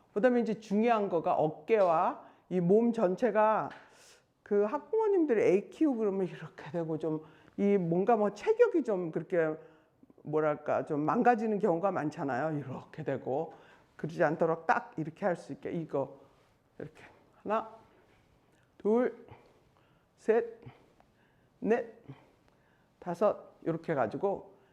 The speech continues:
이렇게 하시면은 좋겠고요. 이제 그거를 하고 난 다음에는 이 여기다가 뒤에다가 이렇게 그 아령을 넣으시고 다리를 이렇게 벌린 채서 스쿼트를 자-, 살짝살짝 해줍니다. 살짝살짝.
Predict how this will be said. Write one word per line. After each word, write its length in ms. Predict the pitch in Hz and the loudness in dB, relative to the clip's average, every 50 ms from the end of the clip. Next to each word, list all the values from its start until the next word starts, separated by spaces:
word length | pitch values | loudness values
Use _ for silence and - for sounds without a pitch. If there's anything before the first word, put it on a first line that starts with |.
| _ _ _ | _ _ _
이렇게 160 | _ - 180 | _ -4 -4
하시면은 720 | 175 190 208 - - 208 196 170 147 147 143 143 147 147 | -2 -4 -6 -6 -6 -6 -4 -2 -2 -2 -2 -2 -4 -4
좋겠고요. 640 | 139 151 139 - 147 131 - 180 185 202 165 - - - - - _ _ _ _ _ | -6 -8 -6 -6 -8 -6 -4 -2 -2 -2 -2 -4 -8 -16 -20 -20 _ _ _ _ _
이제 260 | 175 180 175 190 180 | -6 0 2 2 2
그거를 720 | 185 185 - 214 220 233 233 220 226 226 214 208 202 202 214 | 2 0 0 2 2 2 4 4 4 4 4 2 0 0 -2
하고 260 | - 269 269 247 247 | -2 -4 -4 -2 -2
난 220 | 254 208 196 190 | 0 0 0 0
다음에는 580 | 165 160 147 147 143 143 165 190 220 240 240 240 - - - _ _ _ _ - | 0 0 0 0 0 0 0 0 0 -2 -4 -6 -12 -18 -20 _ _ _ _ -2
이 260 | 151 151 151 147 - - - | 0 0 0 0 -2 -2 0
여기다가 600 | 147 156 151 160 156 147 139 175 185 190 - - - - _ _ _ _ | 0 0 2 2 0 0 2 2 0 0 -2 -6 -12 -20 _ _ _ _
뒤에다가 760 | - 196 208 214 220 208 196 175 160 180 190 233 302 - - - | 0 4 4 4 6 4 2 2 2 0 0 -2 -2 -6 -10 -12
이렇게 480 | 170 165 160 - - 165 147 147 143 143 - | -12 -14 -14 -6 -4 -2 -2 -2 -4 -6 -6
그 120 | - 156 | -4 -4
아령을 760 | - - 131 160 180 175 165 175 170 170 170 139 143 139 131 | -2 0 0 2 2 0 0 0 -2 -2 -2 -4 -4 -4 -2
넣으시고 640 | 135 147 147 147 147 - - - 214 208 165 - - - - - _ _ _ | 0 0 0 0 -2 -6 -2 0 2 2 2 -2 -6 -14 -20 -20 _ _ _
다리를 460 | - 170 170 180 190 233 233 233 226 | 0 2 2 4 4 2 0 0 0
이렇게 220 | 214 202 - 233 | -2 0 0 0
벌린 400 | 226 233 175 160 170 180 185 185 | 0 2 -2 -2 -2 -2 -4 -6
채서 500 | - - 165 151 247 240 240 - - - _ _ | -4 -6 -6 -4 -4 -6 -6 -8 -14 -20 _ _
스쿼트를 600 | _ - _ - 294 339 320 - 277 220 233 240 | _ -12 _ -2 -2 -2 -2 -4 -6 -6 -6 -8
자-, 100 | - - - - - - - - - | -8 -12 -18 -20 -20 -18 -18 -18 -18
살짝살짝 840 | - - - 285 311 302 - 427 415 415 359 311 - - - - - | -14 -6 -6 -6 -4 -2 -2 -4 0 0 0 0 0 0 -4 -4 -6
해줍니다. 500 | 165 147 139 131 104 - - - 110 - - _ _ _ _ _ _ _ _ _ _ _ _ _ _ _ _ _ _ _ _ _ | -6 -6 -6 -8 -8 -8 -10 -12 -14 -14 -20 _ _ _ _ _ _ _ _ _ _ _ _ _ _ _ _ _ _ _ _ _
살짝살짝. 960 | - - - 190 190 190 185 - 180 - - - 156 131 127 - - 120 123 | -20 -12 -6 -6 -6 -4 -4 -4 -6 -6 -6 -8 -10 -10 -10 -10 -14 -16 -16